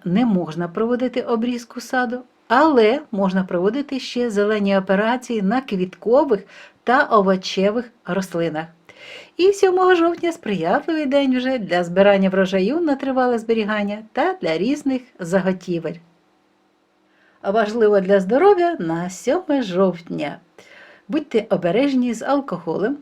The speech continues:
копченостями, жирними продуктами та ліками. Якщо є можливість, відкажіться від цих продуктів, а з ліками дуже обережно. Не збільшуйте кількість ліків. Харчування для здоров'я.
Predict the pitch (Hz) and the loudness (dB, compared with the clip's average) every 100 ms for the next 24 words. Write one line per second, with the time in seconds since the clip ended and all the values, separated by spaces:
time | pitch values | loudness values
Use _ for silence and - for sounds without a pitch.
0 | - - 349 - 196 180 202 214 - 254 | -14 -8 -8 -4 -2 0 -2 -6 -4 -4
1 | 277 277 175 202 294 214 180 170 170 180 | -4 -8 -6 -2 -2 0 -2 -4 -4 -4
2 | 262 330 285 254 233 - 233 240 196 160 | -4 -4 -2 -2 -2 -4 -4 -4 -8 -6
3 | 175 170 170 160 165 - 180 190 - 180 | -6 -4 -6 -6 -8 -6 -6 -6 -4 -4
4 | 170 160 165 220 294 285 - - - _ | -4 -6 -8 -6 -4 -4 -6 -20 -20 _
5 | 226 302 - 175 160 196 247 - 233 - | -6 -6 -4 -4 -2 -6 -6 -4 -4 -4
6 | - - 175 214 - 190 190 - - 165 | -18 -6 -6 -6 -4 -4 -4 -10 -10 -6
7 | 160 233 277 - 302 - - - - 190 | -4 -4 -4 -6 -6 -10 -20 -16 -2 0
8 | 180 165 170 233 233 240 247 - 175 156 | 0 -2 -4 -4 -4 -6 -6 -8 -8 -4
9 | 190 180 156 165 156 156 165 160 - _ | -2 -2 -4 -4 -4 -6 -6 -12 -14 _
10 | - 196 226 165 175 - 160 - 165 - | -6 -2 -2 -2 -4 -4 -10 -4 -6 -6
11 | - - _ - 185 175 170 170 165 - | -18 -20 _ -4 -2 -2 -6 -12 -12 -12
12 | 202 151 156 - 160 - - _ _ _ | -10 -10 -12 -10 -12 -12 -20 _ _ _
13 | - - - _ _ _ 247 247 330 370 | -20 -20 -20 _ _ _ -2 0 2 4
14 | 392 294 262 240 220 196 180 180 175 | 4 4 2 4 4 4 2 0 -4